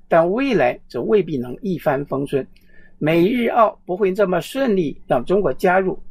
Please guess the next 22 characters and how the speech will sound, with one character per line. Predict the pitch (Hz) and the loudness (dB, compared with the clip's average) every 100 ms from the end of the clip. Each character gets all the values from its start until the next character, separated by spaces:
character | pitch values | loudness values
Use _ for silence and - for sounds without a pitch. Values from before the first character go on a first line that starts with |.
| - - | -16 -12
但 | 101 | -12
时 | 180 120 | -10 -8
间 | 120 131 | -4 -4
和 | 127 | -2
市 | 117 131 123 | -4 -4 -4
场 | - - - - - - - - | -4 -6 -10 -12 -12 -10 -10 -8
在 | - 107 | -6 -6
中 | - 202 | 0 0
国 | 190 123 123 | 2 0 -2
和 | - 107 107 - | -6 -8 -10 -2
东 | 220 220 | 0 2
盟 | 117 - | 0 -6
一 | 104 | -10
边。 | - 110 - - - _ _ _ _ | -10 -12 -14 -20 -20 _ _ _ _
台 | - 147 | 0 2
湾 | 175 180 | 4 4
《旺 | 220 185 | 4 2
报》 | 139 | 0
的 | 123 | -2
社 | - 156 | -4 -4
论 | 117 | -4
说 | 104 131 117 | -8 -12 -12